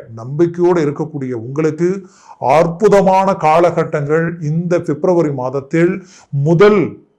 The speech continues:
அதாவது முதல், ஆ, பதினோராம் தேதி வரைக்கும் புதன் பகவான் பாத்தீங்கன்னா உங்களுக்கு மூணு, ஆறாம் வீட்டிற்கு அதிபதி. இவர் உங்களுக்கு பத்தாம் வீட்டிலே நிக்கிறார்.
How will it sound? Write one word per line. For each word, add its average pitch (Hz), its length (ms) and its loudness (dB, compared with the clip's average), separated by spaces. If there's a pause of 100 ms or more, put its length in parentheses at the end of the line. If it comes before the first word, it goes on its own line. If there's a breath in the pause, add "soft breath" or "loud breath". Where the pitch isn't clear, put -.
(720)
அதாவது 170 460 2
முதல், 180 580 0 (640 soft breath)
ஆ, 135 240 0
பதினோராம் 226 680 2
தேதி 175 200 4
வரைக்கும் 156 320 0
புதன் 160 260 0
பகவான் 175 420 2
பாத்தீங்கன்னா 151 360 -2
உங்களுக்கு 147 400 -2
மூணு, 185 560 0
ஆறாம் 185 600 4
வீட்டிற்கு 170 400 0
அதிபதி. 131 480 -8 (400 soft breath)
இவர் 190 640 4
உங்களுக்கு 185 420 2
பத்தாம் 175 400 4
வீட்டிலே 175 460 2 (220)
நிக்கிறார். 151 460 -4